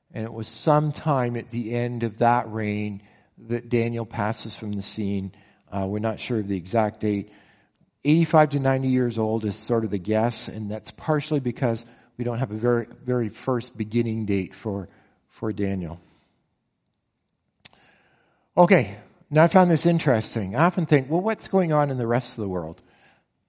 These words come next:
So in the rest of the world at this time, the construction had begun on the uh, Acropolis in Athens. So at this time, towards the end of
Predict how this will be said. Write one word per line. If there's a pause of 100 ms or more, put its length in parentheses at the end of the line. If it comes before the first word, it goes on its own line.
(640)
So
in
the
rest
of
the
world
at
this
time, (960)
the
construction
had
begun
on
the (380)
uh, (140)
Acropolis
in
Athens. (880)
So
at
this
time,
towards
the
end
of